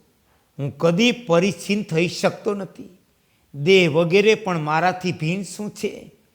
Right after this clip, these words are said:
એક અદિતિ વસ્તુ પરમાત્મામાં દે કઈ રીતે હોઈ શકે?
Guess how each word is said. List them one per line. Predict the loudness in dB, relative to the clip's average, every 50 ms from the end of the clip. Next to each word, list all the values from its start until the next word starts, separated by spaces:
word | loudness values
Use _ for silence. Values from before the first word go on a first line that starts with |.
| _ _ _ _ _ -4
એક | 0 2 4 4 4 2 0 0
અદિતિ | -2 0 0 0 -2 -2 -2 -2 -2 -2
વસ્તુ | 0 0 -2 -2 -4 -10 -6 -4 -2 -2 -4
પરમાત્મામાં | -6 -6 -4 -4 -2 0 0 -2 -2 -4 -6 -6 -4 -4 -4 -4 -4 -4 -2
દે | -2 -2 -2 -4 -10 -20 -20 -20 _ _ _ _ _
કઈ | -2 0 0 0
રીતે | 0 -4 -6 -4 -4 -4
હોઈ | -2 -2 -4
શકે? | -6 -6 -10 -12 -12 -14 -18 -18